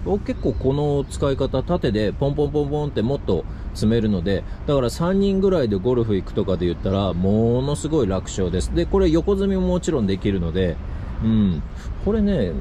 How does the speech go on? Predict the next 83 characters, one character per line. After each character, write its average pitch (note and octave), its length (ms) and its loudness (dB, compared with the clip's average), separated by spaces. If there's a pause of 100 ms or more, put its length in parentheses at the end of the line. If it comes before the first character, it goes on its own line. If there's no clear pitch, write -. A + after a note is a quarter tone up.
(180)
こ E3 60 2
う F#3+ 80 4
い F#3+ 40 6
う F3+ 60 0
使 - 220 -4
い E3+ 40 0
方 E3 200 0
本 D#3 260 -2
当 C3+ 300 2 (180)
お C#3 60 2
す C#3+ 120 0
す - 120 0
め C3+ 160 2
で B2+ 80 4
す A#2 120 -2
よ。 F2 140 2 (320)
エ D3 100 2
ル G3 120 4
グ G#3+ 100 0
ラ G#3+ 140 0
ン F3+ 80 0
ド G2+ 80 2
は F2+ 40 -2
こ B2+ 140 -2
の D3+ 120 0
辺 C3 260 0
り F2+ 60 2
は、 F#2 160 2
ま G2 160 2
あ、 F#2 40 -2
多 - 160 -4
彩 B2+ 240 0
で A#2 140 0
す - 80 -4
ね。 D#2+ 240 -2 (180)
こ F3+ 120 4
う F#3 40 6
い F#3 60 6
う F#3 80 4
縦 F3 280 0
積 F#3 140 0
み F#3 140 2
も F3+ 160 2
含 F#3 200 0
め C#3+ 120 2
て、 A2+ 80 0
横 G#2+ 280 2
積 C#3+ 140 0
み C#3 120 0
含 C#3+ 220 0
め A2+ 120 2
て、 A#2 240 2
六 C#3+ 260 2 (160)
本、 G2 180 0 (480)
ゴ A2 100 4
ル C3 80 4
フ C3+ 80 2
バ B2+ 140 0
ッ - 80 -10
グ G2 80 -6
が F2+ 120 -2
積 - 140 -4
め G#2 160 2
る G#2 80 4
っ G2+ 60 0
て - 180 -4
い F2+ 180 4
う F2+ 40 2
の G2 80 2
も C3 340 2
エ G2+ 80 2
ル G#2+ 100 2
グ G#2 120 2
ラ G2+ 120 2
ン F#2 60 2
ド F#2 100 0
の A2+ 160 2
実 F#2+ 240 0
は F2 80 2
魅 E2+ 120 0
力 F2 240 0
で F2+ 120 2
す。 - 200 -6